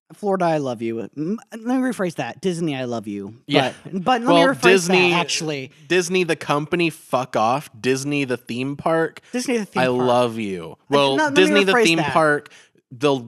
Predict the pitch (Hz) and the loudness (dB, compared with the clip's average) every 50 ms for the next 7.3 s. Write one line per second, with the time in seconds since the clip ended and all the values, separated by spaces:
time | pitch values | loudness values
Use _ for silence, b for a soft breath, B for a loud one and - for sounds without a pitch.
0 | 123 131 117 143 139 127 110 117 143 139 147 156 160 165 165 147 135 139 151 143 | -12 -8 -2 -2 -2 -2 0 0 2 4 4 4 2 2 0 -2 -2 0 0 2
1 | 139 135 131 131 120 113 110 107 107 107 104 104 101 - - - - 113 113 110 | 2 2 2 2 0 0 0 0 0 0 -2 -4 -6 -10 -18 -16 -10 -8 -6 -6
2 | 110 113 110 110 113 120 120 120 123 131 120 113 110 110 107 107 107 101 - - | -4 -4 -4 -4 -4 -4 -4 -2 -2 -4 -2 -2 -4 -4 -4 -4 -4 -6 -8 -8
3 | 107 104 98 _ _ - - 107 98 _ - 101 98 - - - 98 101 101 104 | -8 -8 -8 _ _ -8 -8 -8 -8 _ -10 -10 -10 -10 -10 -10 -10 -8 -8 -8
4 | 101 98 92 92 95 95 95 92 92 - - - - - - - 127 143 156 156 | -8 -8 -8 -8 -8 -8 -8 -8 -10 -10 -12 -12 -10 -8 -4 -2 0 0 0 0
5 | 151 143 120 120 101 - - 190 170 180 180 - - - 165 151 147 143 - - | -2 -2 -2 -2 -4 -2 -4 -4 -4 -4 -6 -6 -4 -2 -2 -2 -2 -2 -6 -12
6 | - 185 - - - - - - _ - 123 120 - 110 113 117 117 127 135 147 | -14 -14 -14 -16 -18 -18 -20 -12 _ -4 -4 -4 -4 -6 -6 -4 -2 0 2 2
7 | 160 170 170 - - | 2 2 2 0 -4